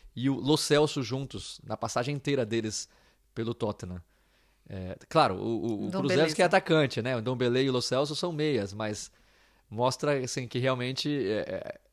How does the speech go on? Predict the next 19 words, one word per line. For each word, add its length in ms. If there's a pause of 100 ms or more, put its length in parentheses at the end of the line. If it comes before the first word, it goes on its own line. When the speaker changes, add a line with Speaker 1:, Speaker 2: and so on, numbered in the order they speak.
(100)
Speaker 1:
a, 600
a, 20
a 20
transferen-, 580
as 120
transferências 540
do 80
Tottenham, 520
apesar 320
de 140
eu 60
ter 100
criticado, 580
e 60
não 120
vou 200
mentir 360
aqui, 300
eu, 300